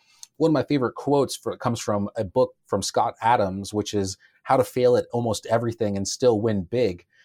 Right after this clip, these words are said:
Uh, there's a good quote, but it say, it says something to the effect, "When it comes to skills,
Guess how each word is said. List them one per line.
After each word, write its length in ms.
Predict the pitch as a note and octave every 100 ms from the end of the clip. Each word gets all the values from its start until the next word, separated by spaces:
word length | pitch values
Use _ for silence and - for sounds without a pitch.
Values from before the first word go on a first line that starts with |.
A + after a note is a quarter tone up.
| _ -
Uh, 140 | G#2
there's 120 | G#2 A#2+
a 120 | A2
good 100 | F3
quote, 340 | - E3 - -
but 120 | A2
it 100 | A2
say, 300 | - D3 C3+
it 100 | B2+
says 180 | - E3+
something 260 | E3+ D#3+ D3+
to 40 |
the 120 | B2+
effect, 340 | A#2 - B2+ -
"When 120 | E3
it 60 | E3
comes 220 | F3+ F#3+
to 100 | -
skills, 560 | B2 - C#3 C3+ B2 A2+